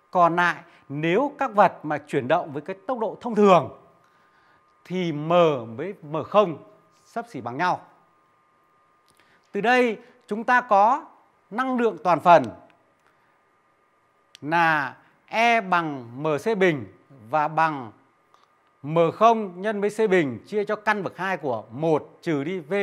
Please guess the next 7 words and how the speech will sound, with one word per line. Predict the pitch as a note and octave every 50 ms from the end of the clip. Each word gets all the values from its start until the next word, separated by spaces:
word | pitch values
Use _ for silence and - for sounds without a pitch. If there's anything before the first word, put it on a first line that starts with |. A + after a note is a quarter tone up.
| F#3
bình | D#3+ D#3+ C#3+ B2 G2+ F2 - _ _ _ _
trên | F#3 F#3 D#3+
C | - F#3+ F#3 E3
bình. | E3+ D#3 C3 G2+ - _ _ _ _ _ _ _ _ _ - _
Trong | E3 F3 E3
đó, | D3+ D3+ D#3 F#3 A3 - _ _ _ _ _ _ _ _ _ _ _ _ _ _ _ _ _ _ _ _ -
M | C#3 D#3